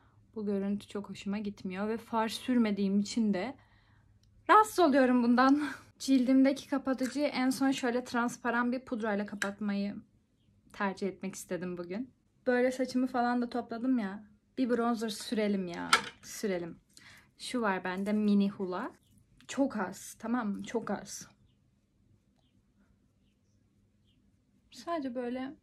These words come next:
boyut kazansın ve bu. Fazlasını sevmiyorum artık. Çok hafif makyaj yapmayı çok seviyorum. Bu kadar.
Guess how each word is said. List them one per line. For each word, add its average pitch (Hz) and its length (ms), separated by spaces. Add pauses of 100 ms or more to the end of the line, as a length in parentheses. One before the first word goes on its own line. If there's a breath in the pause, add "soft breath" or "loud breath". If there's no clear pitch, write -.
(460)
boyut 285 560
kazansın 214 800
ve 247 280 (1800 soft breath)
bu. 240 300
Fazlasını 247 840 (120)
sevmiyorum 220 640
artık. 190 260
Çok 254 240
hafif 269 300
makyaj 208 440
yapmayı 214 340
çok 254 260
seviyorum. 196 680 (1500)
Bu - 40
kadar. 202 360